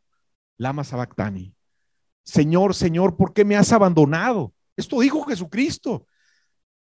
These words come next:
Los que conocemos un poquito acerca de la Santísima Trinidad, entendemos que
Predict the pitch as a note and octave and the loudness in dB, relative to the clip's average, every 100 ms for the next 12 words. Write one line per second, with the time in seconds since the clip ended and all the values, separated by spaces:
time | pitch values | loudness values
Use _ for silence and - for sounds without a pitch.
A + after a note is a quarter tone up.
0 | _ - C#3 F3+ E3+ E3+ - G#3 A#3 A#3 | _ -14 -6 -4 -2 -2 2 0 0 -4
1 | - _ _ F#3 F#3+ F3 G#3+ - G3+ C3 | -8 _ _ -16 -14 -8 -6 0 0 -2
2 | _ _ _ _ _ _ _ _ _ _ | _ _ _ _ _ _ _ _ _ _
3 | - B2 F#3 F3+ G#3 E3+ C#3 - C#3 - | -14 -4 -4 0 2 2 0 -4 -4 -4
4 | F#3 G#3 F#3+ D3+ D3+ C#3 C3 C#3+ E3 - | -4 -4 -6 -6 -6 -4 -2 -2 -4 -8
5 | _ _ _ _ _ _ _ _ C#3 C#3+ | _ _ _ _ _ _ _ _ -8 -4
6 | E3+ F3+ G#3 G#3 - F#3 E3+ - | -2 0 0 -2 -4 -6 -6 -6